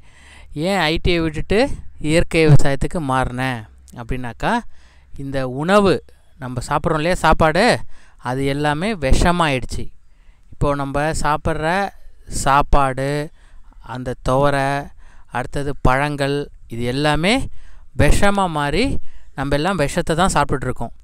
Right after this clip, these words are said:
அப்போ ஒரு நஞ்சில்லா உணவை உற்பத்தி பண்ணணும்னா நம்ம என்ன பண்ணணும்? நம்மளுக்கு விவசாயம் தெரியணும்.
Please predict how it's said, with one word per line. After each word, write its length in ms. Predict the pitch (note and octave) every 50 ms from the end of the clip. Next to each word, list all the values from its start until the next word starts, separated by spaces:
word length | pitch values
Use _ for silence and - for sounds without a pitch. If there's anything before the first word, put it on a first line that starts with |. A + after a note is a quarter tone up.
| - - - - -
அப்போ 640 | C3+ C3+ - - G3+ F#3+ D3+ C#3 C#3 D#3+ G3+ A#3 - - - - - - - -
ஒரு 200 | - D3+ D3+ D#3+
நஞ்சில்லா 720 | D3 C#3+ C#3 D3 F3+ G#3 G3 - A3 G#3+ A3 A3 A3 A3+ A#3
உணவை 420 | G#3+ F3+ E3+ E3+ F3 F3 D#3+ C#3 - - - - - - - -
உற்பத்தி 480 | D3 D#3 - - - G3+ F#3 - D#3 C#3+ -
பண்ணணும்னா 600 | C#3+ C3+ C3 C3 B2+ B2+ B2 A#2+ C#3 F#3 A#3+ C4 - - - - - - - -
நம்ம 260 | - C#3 D3+ E3 E3 D#3+
என்ன 220 | D#3 D3+ D#3+ F3+ E3+ -
பண்ணணும்? 540 | E3 D#3+ D#3+ D#3+ D#3+ D#3+ D#3+ D#3+ D#3+ E3 E3 - - _ _ _ _ _ _ - - C3
நம்மளுக்கு 420 | C3+ D#3 F3+ F#3 F3 E3 - G#3+
விவசாயம் 600 | E3+ D3+ D3 D#3 E3+ D3+ - E3 D3+ D3+ C#3+ - -
தெரியணும். 540 | B2+ B2 A#2+ A#2 A#2+ B2+ C3 A#2+ A2+ A#2